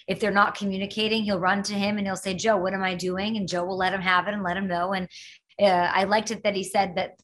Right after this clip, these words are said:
communication is still something that they're working on week in, week out. I thought that was impressive. They're not complacent. They're not,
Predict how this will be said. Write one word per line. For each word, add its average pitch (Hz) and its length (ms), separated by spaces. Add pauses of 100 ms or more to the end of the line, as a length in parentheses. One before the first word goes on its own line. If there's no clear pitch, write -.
(140)
communication 202 520
is 175 140
still 208 160
something 190 280
that 180 120
they're 175 120
working 180 400
on 208 220
week 220 180
in, 220 140
week 208 180
out. 208 180
I 185 60
thought 170 200
that 175 160
was 180 120
impressive. 185 440
They're 170 80
not 180 200
complacent. 180 540
They're 170 80
not, 180 320